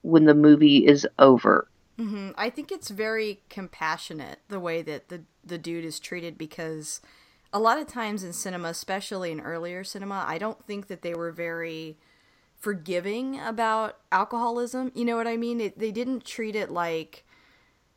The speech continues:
Speaker 2: I don't know, an, an affliction so much as something terrible you did. And I feel like in this movie, e-, even though, uh,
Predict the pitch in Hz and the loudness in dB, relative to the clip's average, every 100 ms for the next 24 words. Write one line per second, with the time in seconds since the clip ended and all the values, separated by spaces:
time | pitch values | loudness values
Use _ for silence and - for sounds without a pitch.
0 | _ 196 196 185 165 151 143 170 175 - | _ -2 0 -2 -4 -6 -8 -6 -6 -8
1 | _ 170 175 160 - 190 - 180 170 185 | _ -6 -6 -8 -8 -6 -6 -8 -8 -8
2 | 175 165 196 165 156 196 196 165 - 180 | -8 -8 -8 -6 -6 -8 -8 -10 -6 -4
3 | 170 170 156 170 196 185 160 123 - - | -4 -4 -6 -6 -6 -6 -6 -6 -10 -8
4 | 196 190 233 240 240 185 185 - 202 190 | -8 -6 -4 -4 -4 -8 -10 -10 -10 -10
5 | 180 170 165 156 _ _ _ _ _ _ | -12 -12 -14 -16 _ _ _ _ _ _
6 | 196 - 240 254 233 208 190 185 185 175 | -20 -8 -4 -2 0 0 0 -2 -2 -4
7 | - - 175 156 151 | -6 -4 -2 -2 -6